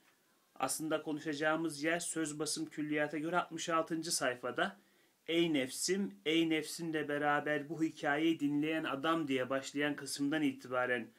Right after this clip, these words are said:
asıl tefekkür edeceğimiz, konuşacağımız yer başlıyor. Fakat bir miktar öncesinden almak adetimiz var.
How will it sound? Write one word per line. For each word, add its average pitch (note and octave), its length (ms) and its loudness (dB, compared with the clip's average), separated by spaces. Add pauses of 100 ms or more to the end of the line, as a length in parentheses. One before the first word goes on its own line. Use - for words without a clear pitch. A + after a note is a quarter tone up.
(440)
asıl C#3+ 360 0
tefekkür C#3 500 -6
edeceğimiz, C3 580 -2
konuşacağımız C3 760 -2
yer B2 220 -2
başlıyor. F3 520 0 (520)
Fakat F3+ 460 0
bir G#3+ 140 2
miktar F3 320 0
öncesinden E3 680 0
almak D#3 380 0
adetimiz D3+ 640 2
var. F#3 220 -2